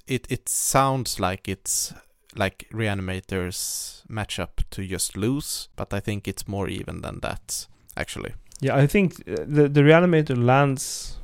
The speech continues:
Speaker 2: matchup, in my mind, more than many other of the matchups that I play, kind of comes down to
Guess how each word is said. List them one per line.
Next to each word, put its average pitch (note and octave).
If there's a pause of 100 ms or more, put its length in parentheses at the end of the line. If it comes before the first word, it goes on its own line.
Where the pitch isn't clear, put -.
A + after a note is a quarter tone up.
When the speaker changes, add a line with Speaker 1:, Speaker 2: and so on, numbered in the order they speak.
(160)
Speaker 2:
matchup, B2
in A#2
my C3
mind, G#2 (240)
more C3
than C#3
many B2+
other B2+
of B2+
the B2+
matchups C3
that A#2+
I A2+
play, A#2
kind D#3
of E3+
comes B2+
down A#2+
to G#2+